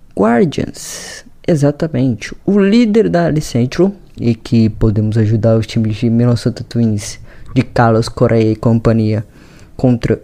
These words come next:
e o White Sox de Andrew Vogel e companhia, ou que sobrou do White Sox, na realidade, é... ou de, o que sobrou do White Sox, na realidade, é duro.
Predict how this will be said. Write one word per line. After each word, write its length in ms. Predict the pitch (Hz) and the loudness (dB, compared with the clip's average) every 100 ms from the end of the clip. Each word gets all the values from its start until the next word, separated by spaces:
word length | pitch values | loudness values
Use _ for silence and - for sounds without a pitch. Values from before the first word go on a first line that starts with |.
| - | 0
e 140 | 127 | 2
o 120 | 127 | 4
White 180 | 113 107 | 2 0
Sox 440 | - 113 113 - - | -2 -2 -4 -12 -10
de 440 | 117 117 117 113 | -6 -2 2 4
Andrew 260 | 117 113 113 | 4 4 2
Vogel 340 | 107 113 117 | 4 2 2
e 20 | 104 | -2
companhia, 720 | - 113 131 123 165 147 107 - - - - - - - - - | -2 0 2 2 4 2 0 -6 -10 -20 -20 -20 -20 -20 -20 -4
ou 260 | 127 127 120 | 2 2 2
que 180 | - 131 | 0 0
sobrou 400 | - 131 123 131 | 2 0 2 2
do 140 | 123 | 2
White 160 | 117 - | 0 2
Sox, 260 | 139 - | -2 -2
na 80 | 123 | -2
realidade, 600 | 120 120 123 127 180 - - - - - - - - - | 2 2 2 0 0 -4 -16 -20 -20 -20 -20 -20 -14 -4
é... 460 | 117 113 110 110 113 143 - - - | 2 2 2 0 -4 -12 -16 -16 -4
ou 220 | 120 135 | 0 0
de, 560 | 120 113 107 104 101 98 - - - - - - - | 0 -2 0 -2 -4 -6 -12 -18 -18 -16 -16 -12 -6
o 100 | 107 | -6
que 140 | - | -6
sobrou 420 | - 127 110 123 | -2 -2 2 0
do 180 | 120 117 | 0 0
White 180 | 117 113 | 0 -2
Sox, 280 | 113 113 120 | -6 -6 -2
na 120 | 113 | 0
realidade, 680 | 117 107 107 104 104 123 131 - - - - - - - 170 | 2 2 0 0 0 0 -2 -4 -20 -20 -20 -20 -20 -18 -12
é 300 | - 120 117 | -6 -4 -4
duro. 260 | 117 117 | -6 -10